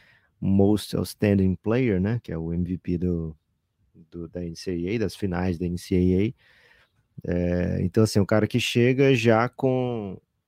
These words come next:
é curioso isso, né? Ele chega com o perfil de vencedor na N B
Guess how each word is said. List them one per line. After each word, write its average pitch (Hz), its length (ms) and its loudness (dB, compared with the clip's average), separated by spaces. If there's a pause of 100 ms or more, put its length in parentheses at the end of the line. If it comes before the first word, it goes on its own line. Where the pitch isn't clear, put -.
é - 60 -16
curioso 117 440 -2
isso, 90 180 -12
né? 92 60 -12
Ele 92 100 -12
chega 117 400 -4
com 120 300 -6
o 117 60 -8
perfil 135 520 -2
de 127 220 -2
vencedor 120 880 0
na 95 280 -2
N 98 160 0
B 110 440 2